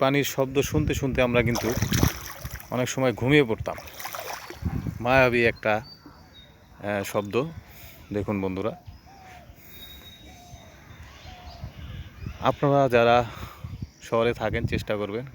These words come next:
গ্রামের বন্ধ বা ছুটি পেলে গ্রামে আসার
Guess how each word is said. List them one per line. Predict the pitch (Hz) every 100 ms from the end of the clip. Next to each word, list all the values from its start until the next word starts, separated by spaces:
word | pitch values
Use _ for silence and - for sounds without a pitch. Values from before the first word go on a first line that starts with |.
| 95
গ্রামের | 101 101 101 - - - - - - - - - - - - - - - - - 104
বন্ধ | 104 101 101 98
বা | 95 -
ছুটি | 101 101
পেলে | 104 98 95 90 - - - - - - - - - - - - - - - - 101
গ্রামে | 104 104 101
আসার | 101